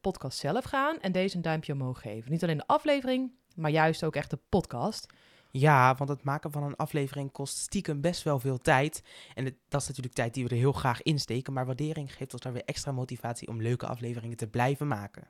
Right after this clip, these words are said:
Speaker 1: Ja, en als je ons dan ook meteen even volgt, dan krijg je ook meteen een seintje wanneer de nieuwste aflevering online staat. En dat is ook altijd, eh, handig, toch?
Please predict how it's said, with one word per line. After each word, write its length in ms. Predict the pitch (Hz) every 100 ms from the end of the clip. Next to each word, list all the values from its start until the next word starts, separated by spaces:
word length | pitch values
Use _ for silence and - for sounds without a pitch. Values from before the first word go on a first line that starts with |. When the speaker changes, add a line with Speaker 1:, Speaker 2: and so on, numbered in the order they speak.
| _
Speaker 1:
Ja, 180 | 139 -
en 100 | 156
als 160 | 160 -
je 80 |
ons 160 | 135 131
dan 240 | 127 - - _
ook 180 | 135 139
meteen 200 | 131 120
even 220 | 113 139
volgt, 560 | - 392 453 453 - -
dan 140 | 202
krijg 200 | 196 202
je 80 | 170
ook 100 | 285
meteen 240 | 294 247 226
een 60 |
seintje 400 | - 202 202 185
wanneer 180 | 170 160
de 60 | 165
nieuwste 240 | 165 -
aflevering 520 | 175 - 131 123 127
online 340 | 117 117 120 120
staat. 380 | - 151 330
En 80 | 185
dat 120 | 185
is 120 | 165 -
ook 120 | -
altijd, 380 | 277 175 - 117
eh, 80 | -
handig, 340 | 139 226 277
toch? 260 | - 403